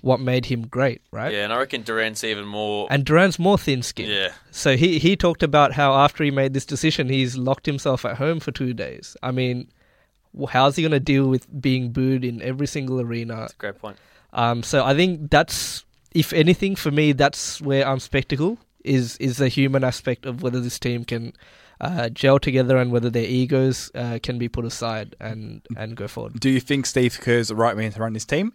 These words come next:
Speaker 3: in that aspect to help with those, um,
Speaker 1: I think
Speaker 3: in-,
Speaker 1: so.
Speaker 3: inevitable mental blocks or whatever you wanna call them? Is Steve Kerr the right guy to
Speaker 1: I
Speaker 3: 'cause they're losing Luke Walton, who's a great man
Speaker 1: Yeah.
Speaker 3: manager.
Speaker 1: I, I think he is because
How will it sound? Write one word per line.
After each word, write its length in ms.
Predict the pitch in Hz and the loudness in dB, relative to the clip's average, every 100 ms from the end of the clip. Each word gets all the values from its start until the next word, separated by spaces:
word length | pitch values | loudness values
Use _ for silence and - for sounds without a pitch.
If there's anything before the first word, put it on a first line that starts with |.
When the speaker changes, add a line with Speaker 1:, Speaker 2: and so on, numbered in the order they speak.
| - | -4
Speaker 3:
in 120 | 120 | 0
that 180 | 120 - | 0 0
aspect 500 | 123 123 190 226 - _ - | -4 -4 -4 -6 -8 _ -4
to 100 | 127 | 0
help 320 | 123 120 - | 2 0 -2
with 160 | 113 - | -10 -2
those, 500 | 117 110 110 107 - _ _ _ _ | 0 0 0 -4 -10 _ _ _ _
um, 300 | 110 107 101 98 | -2 0 0 -4
Speaker 1:
I 80 | 190 | -4
think 260 | 151 117 | -2 0
Speaker 3:
in-, 60 | - | 0
Speaker 1:
so. 60 | 113 | 0
Speaker 3:
inevitable 580 | 135 131 123 113 123 | 2 2 2 0 -2
mental 680 | 113 120 117 - 117 113 107 - _ - _ - | -2 -2 -4 -4 -2 -2 -4 -10 _ -20 _ -10
blocks 300 | 120 113 - | -2 0 0
or 40 | |
whatever 180 | 120 123 | -2 -2
you 60 | 120 | 0
wanna 120 | 117 | -4
call 260 | 104 120 113 | -4 -4 -4
them? 180 | 110 117 | -4 -6
Is 120 | 120 | -6
Steve 300 | - 147 135 | 0 0 0
Kerr 160 | 139 | -2
the 80 | 123 | 0
right 220 | 117 117 | 2 2
guy 260 | 110 120 151 | 2 4 6
to 60 | 135 | 6
Speaker 1:
I 120 | 147 - - _ | 4 0 -20 _
Speaker 3:
'cause 140 | 143 | 2
they're 120 | 147 | 4
losing 320 | 156 185 156 143 | 6 6 6 2
Luke 160 | 143 | 2
Walton, 320 | 135 139 - 107 | 2 0 0 -4
who's 180 | 120 | -2
a 60 | 113 | -2
great 300 | 101 123 123 | 0 2 2
man 180 | 110 107 | 2 -2
Speaker 1:
Yeah. 80 | 117 | 0
Speaker 3:
manager. 320 | 107 - 90 - | -2 -4 -10 2
Speaker 1:
I, 260 | 143 - 160 | 4 6 4
I 40 | |
think 240 | - 202 | 4 2
he 140 | 165 151 | 6 4
is 140 | 226 | 4
because 520 | 160 143 151 - - | -2 2 2 2 -12